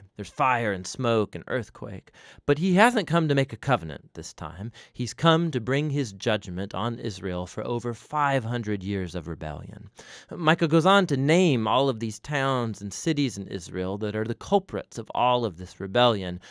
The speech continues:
God's coming for them. But why exactly?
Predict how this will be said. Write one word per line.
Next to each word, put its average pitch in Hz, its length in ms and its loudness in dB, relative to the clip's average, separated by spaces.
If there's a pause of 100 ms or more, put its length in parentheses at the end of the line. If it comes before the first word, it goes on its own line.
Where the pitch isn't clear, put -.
(200)
God's 113 440 2
coming 98 460 -6
for 78 280 -14
them. - 500 -12 (480)
But 151 200 0
why 143 440 6
exactly? 95 640 -12